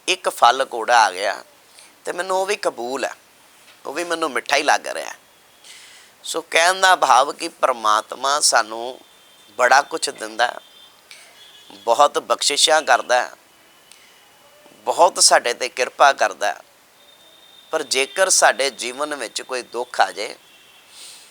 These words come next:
ਤੇ ਅਸੀਂ ਆਪਣਾ ਭਰੋਸਾ ਗਵਾ ਲੈਂਦੇ ਹਾਂ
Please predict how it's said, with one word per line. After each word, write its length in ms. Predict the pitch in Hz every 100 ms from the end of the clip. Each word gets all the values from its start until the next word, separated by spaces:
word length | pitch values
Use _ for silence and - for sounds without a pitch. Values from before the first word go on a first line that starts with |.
| _ _ _
ਤੇ 100 | - -
ਅਸੀਂ 240 | 139 180 160
ਆਪਣਾ 360 | 131 139 143
ਭਰੋਸਾ 520 | 147 139 123 - 110
ਗਵਾ 320 | 127 131 120 110
ਲੈਂਦੇ 380 | 117 110 117
ਹਾਂ 120 | 101